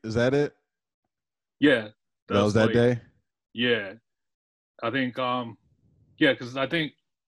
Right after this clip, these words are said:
Speaker 2: and then the next, next time, uh, it was, like, B A, Scando. It
Speaker 1: Yep,
Speaker 2: was just,
Speaker 1: yep,
Speaker 2: like,
Speaker 1: yep.
Speaker 2: expanding every time I came through.
Speaker 1: And it all
Speaker 2: Those
Speaker 1: came
Speaker 2: was,
Speaker 1: from
Speaker 2: like,
Speaker 1: there.
Speaker 2: the golden era, yeah.
Speaker 1: Like,
Speaker 2: Studio.
Speaker 1: the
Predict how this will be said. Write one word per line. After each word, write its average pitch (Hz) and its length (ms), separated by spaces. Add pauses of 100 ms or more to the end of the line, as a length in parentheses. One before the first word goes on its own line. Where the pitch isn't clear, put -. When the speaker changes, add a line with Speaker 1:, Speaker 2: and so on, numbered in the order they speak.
(260)
Speaker 2:
and 131 140
then 139 140
the 131 80
next, 139 360
next 135 280
time, 120 420
uh, 113 340 (1500)
it 113 160
was, 110 120
like, 107 200
B 123 220
A, 113 460 (520)
Scando. 113 680 (400)
It 95 60
Speaker 1:
Yep, 101 120
Speaker 2:
was 120 120
just, 120 140
Speaker 1:
yep, 101 80
Speaker 2:
like, 117 140
Speaker 1:
yep. 101 260 (440)
Speaker 2:
expanding 117 600
every 110 180
time 110 200
I 104 80
came 110 180
through. 117 320 (600)
Speaker 1:
And 98 120
it 95 60
all 98 160
Speaker 2:
Those 139 120
Speaker 1:
came 110 80
Speaker 2:
was, 101 80
Speaker 1:
from 107 120
Speaker 2:
like, 98 80
Speaker 1:
there. 98 340 (680)
Speaker 2:
the 110 80
golden 110 460
era, 110 340
yeah. 113 280 (180)
Speaker 1:
Like, 90 340
Speaker 2:
Studio. 113 260
Speaker 1:
the 87 40